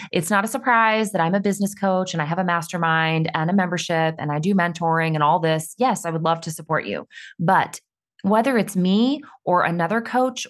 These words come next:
or like I said, just a business bestie, you need to have someone that can hold your hand through this process,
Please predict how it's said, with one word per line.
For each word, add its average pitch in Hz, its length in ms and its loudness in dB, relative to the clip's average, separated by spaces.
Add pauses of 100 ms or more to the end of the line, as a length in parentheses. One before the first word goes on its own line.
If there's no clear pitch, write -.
or 175 140 -4
like 196 240 -2
I 214 60 -2
said, 196 420 -2
just 233 320 -2
a - 80 0
business 170 420 -2
bestie, 254 520 -2 (420)
you 226 220 4
need 240 280 6
to 277 80 0
have 226 300 -2
someone 185 1080 2 (220)
that 165 340 0
can 170 540 -2
hold 170 280 0
your 175 120 0
hand 151 500 -2
through 147 140 -2
this 143 180 -4
process, - 560 -8